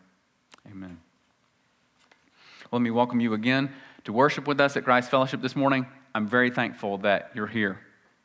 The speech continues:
I want to ask you this. How many of you have heard the statement, if you, if you have, just raise your hand for me. How many of you have heard the statement,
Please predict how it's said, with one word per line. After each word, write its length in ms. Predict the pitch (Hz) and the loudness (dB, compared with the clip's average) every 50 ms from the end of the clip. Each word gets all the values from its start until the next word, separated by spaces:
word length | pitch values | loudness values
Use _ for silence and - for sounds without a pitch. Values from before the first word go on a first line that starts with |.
| _ _ _ _ _ _ | _ _ _ _ _ _
I 440 | - _ _ _ _ _ - - _ | -20 _ _ _ _ _ -20 -14 _
want 120 | - 180 196 | 2 4 4
to 40 | |
ask 200 | 190 180 175 - | 4 4 2 0
you 60 | 180 175 | 2 4
this. 280 | 160 120 98 - - - - - - - _ | 4 4 4 0 -4 -14 -20 -20 -20 -20 _
How 100 | - 180 | -2 0
many 120 | 208 233 233 | 2 2 2
of 80 | 185 | 2
you 320 | 175 170 175 175 165 165 165 - | 4 4 4 4 2 0 -2 -4
have 140 | - 143 123 | -4 -4 -4
heard 380 | - - - 175 170 170 156 143 | 0 2 4 6 6 4 4 0
the 80 | 143 | -4
statement, 640 | 131 - - 139 117 - - 107 113 - - - - - _ _ _ _ _ _ _ _ _ _ - | -6 0 2 2 2 2 0 -4 -6 -6 -10 -16 -20 -20 _ _ _ _ _ _ _ _ _ _ -18
if 140 | - - - | -16 -16 -16
you, 60 | - - _ _ - | -18 -20 _ _ -14
if 120 | 117 - | -10 -8
you 80 | 117 113 | -4 0
have, 200 | 110 117 123 - | 0 0 -2 -2
just 140 | 127 - | -6 -4
raise 180 | - 98 98 - | -4 -4 -4 -4
your 80 | - 104 | -6 -8
hand 160 | 107 101 101 | -8 -10 -8
for 80 | - | -6
me. 160 | 104 104 110 107 - - | -6 -6 -6 -8 -10 -8
How 100 | - 175 | -4 -2
many 120 | 185 180 | 0 0
of 100 | 156 147 | 0 0
you 120 | 165 160 151 | 0 2 2
have 100 | 143 139 | 2 2
heard 160 | 143 139 135 | 0 0 0
the 60 | 127 | -2
statement, 360 | 123 - 120 104 98 110 - | -2 -2 -2 0 0 -2 -4